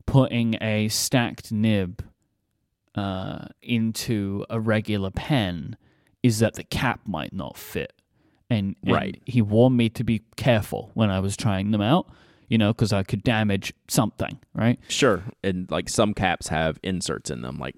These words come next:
Speaker 2: some
Speaker 1: Mm-hmm.
Speaker 2: platinums, you know, have, like, the, the seal in there too, you know.
Speaker 1: So this one actually does have
Speaker 2: Yeah, yeah, yeah.
Speaker 1: the little insert in the cap. So I was, I was pretty, but I was pretty nervous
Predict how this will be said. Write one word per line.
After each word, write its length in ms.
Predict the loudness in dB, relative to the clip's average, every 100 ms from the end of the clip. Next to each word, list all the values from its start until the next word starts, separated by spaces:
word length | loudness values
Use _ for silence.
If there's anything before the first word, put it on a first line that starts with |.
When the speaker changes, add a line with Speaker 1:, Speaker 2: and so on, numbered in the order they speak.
| -4
Speaker 2:
some 240 | 0 -2
Speaker 1:
Mm-hmm. 100 | -2
Speaker 2:
platinums, 400 | -4 -4 -10 -10
you 60 | -8
know, 100 | -8
have, 200 | -8 -8
like, 160 | -8 -6
the, 260 | -6 -6 -10 -18 -20 -20 _ _ _
the 80 | -8
seal 520 | -4 -2 -2 -2 -4 -8
in 140 | -8 -8
there 160 | -8
too, 320 | -8 -6 -8 -8
you 100 | -10
know. 160 | -10 -12 -16 -16
Speaker 1:
So 140 | -2 0
this 200 | 2 2
one 140 | 2
actually 360 | 2 0 0 0
does 320 | 2 2 2
have 500 | -2 -2 0 -2 0 2
Speaker 2:
Yeah, 120 | 2
yeah, 120 | 2
yeah. 220 | -2 -4 -6 -10
Speaker 1:
the 220 | -2 0 0
little 340 | -2 -4 -6
insert 500 | -8 -8 -6 -6 -6
in 100 | -8
the 80 | -8
cap. 440 | -8 -10 -12 -20 -20 _ _ _ _ _ _ -8
So 160 | 2 4
I 120 | 6
was, 240 | 2 0
I 80 | 0
was 160 | 0 0
pretty, 380 | 0 0 0 2
but 180 | 4
I 80 | 6
was 180 | 6 2
pretty 280 | 0 2 2
nervous 640 | 2 4 4 4 0 -4